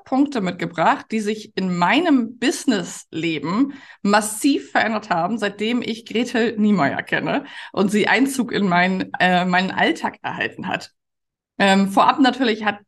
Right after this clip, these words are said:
sich mein Leben sowieso sehr verändert, weil, ähm, ja, diese große Business-Buddy-Liebe in mein Leben kam und wir seit,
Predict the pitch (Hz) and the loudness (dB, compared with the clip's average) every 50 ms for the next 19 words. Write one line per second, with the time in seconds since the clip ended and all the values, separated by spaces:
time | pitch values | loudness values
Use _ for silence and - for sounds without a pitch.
0 | _ - - 208 196 - 196 185 190 190 190 196 196 190 185 175 165 180 185 185 | _ -10 -8 -6 -4 0 0 0 2 2 0 0 0 0 -2 0 0 0 0 2
1 | 262 349 370 247 214 175 165 - - 156 139 156 175 190 214 240 233 - 180 175 | 4 4 4 4 2 2 0 0 0 -2 -2 -2 -2 0 0 -2 0 0 -2 -2
2 | 180 180 180 180 180 180 180 - - 180 190 180 175 175 180 185 185 185 - 262 | 0 -2 -4 -4 -4 -4 -4 -4 -4 -2 -2 -2 -2 -2 -2 -4 -6 -6 -4 0
3 | 277 285 214 - - - - 196 190 202 208 202 202 202 208 226 269 269 - 208 | 2 2 2 0 -4 -8 -8 -4 -2 2 2 0 0 0 -2 -2 -2 -2 -4 -6
4 | - 220 233 233 - 220 208 208 - - _ - 190 202 196 208 214 202 196 - | -4 -4 -6 -4 -2 -2 -2 -4 -6 -10 _ 2 2 2 2 0 -2 -2 -2 -2
5 | - 190 190 208 208 196 202 196 190 185 156 185 196 170 170 175 170 190 190 196 | -4 -4 -2 -2 -4 -2 -2 0 0 0 0 0 0 -2 -2 0 0 0 0 -2
6 | 220 - - 220 208 220 254 269 - 185 190 180 - 196 190 190 185 190 190 190 | -4 -2 0 2 4 4 4 2 0 -2 -6 -6 -6 -2 -2 0 2 0 0 -2
7 | 190 - - - - - - - - _ _ _ _ _ - - 196 190 185 185 | -4 -8 -18 -20 -20 -20 -20 -20 -20 _ _ _ _ _ 0 2 4 4 4 2
8 | 185 185 - - | 0 -4 -12 -12